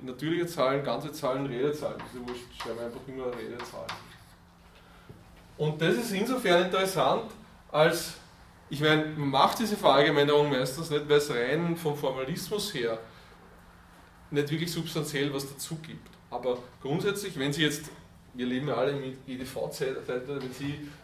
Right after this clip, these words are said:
äh, ein Programm schreiben wollten, wo Sie dann sozusagen so eine Logik verwenden, dann wäre das fast schon unumgänglich, dass Sie da zusätzlich noch diese Möglichkeit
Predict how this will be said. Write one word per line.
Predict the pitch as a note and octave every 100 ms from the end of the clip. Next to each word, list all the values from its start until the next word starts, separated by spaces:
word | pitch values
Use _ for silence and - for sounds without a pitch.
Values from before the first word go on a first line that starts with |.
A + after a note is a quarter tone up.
| -
äh, |
ein | C3 B2+ - - B2+
Programm | C#3 - - F#3+ G#3 G#3
schreiben | - C3+ C#3+ D#3+
wollten, | C3 E3+ F3 F3+ F3+ E3
wo | B2 C#3
Sie | D#3 D3+
dann | C#3+ C#3+ C#3+ C#3 -
sozusagen | - C3+ C#3 C3+
so | C#3+
eine | C3+
Logik | C3 B2 F3 F3
verwenden, | - B2 A#2 D3+ F#3 F#3 - - -
dann | D3+ C#3
wäre | C#3+
das | D#3+ D#3
fast | - B2+ -
schon | - D#3 C#3+ C#3 - -
unumgänglich, | E3 B3+ G#3+ - A2 A2 A#2+ B2+ B2+ - - -
dass | C#3
Sie | - D#3
da | C#3 A#2+ D3 E3+ - -
zusätzlich | - E3+ F#3 - D#3
noch | C#3+ D3 -
diese | C#3+ D3
Möglichkeit | C3 C#3 D#3+ F3+